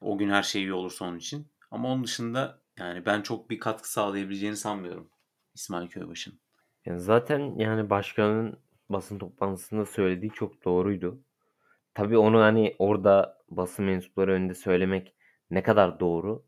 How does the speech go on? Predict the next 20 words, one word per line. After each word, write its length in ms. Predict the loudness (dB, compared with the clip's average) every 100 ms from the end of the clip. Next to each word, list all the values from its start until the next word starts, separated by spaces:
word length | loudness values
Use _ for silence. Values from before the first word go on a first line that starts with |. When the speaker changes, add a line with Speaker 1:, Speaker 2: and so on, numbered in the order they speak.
| _
Speaker 2:
Sonuç 320 | _ -4 0
olarak 480 | 2 4 4 0 -14 _ _
sizin 280 | -18 -6 -4
artık 340 | -4 -8 -12
kulübünüzün 640 | -4 -2 -2 -4 -4 -4
bir 40 | -6
futbolcusu 640 | -12 -8 -4 -4 -6 -12
yani. 280 | -12 -14 -12
Sözleşme 420 | -6 -6 -4 -4
imzalamışsınız. 840 | -4 -4 -6 -10 -12 -8 -8 -10 _ _ _ _ _ _ _ _ -2
Onu 300 | 0 2 2
orada 380 | 2 4 4
direkt 240 | 6 4 2
yüzüne 340 | -6 2 2
söylemek 500 | 4 4 4 2 0
ne 120 | -2
kadar 360 | 0 2 2 2
doğru 440 | 0 0 0 -4 _ _ _ _ _ _ 2
bilemiyorum 480 | 4 6 6 4 4
ama 400 | 4 2 0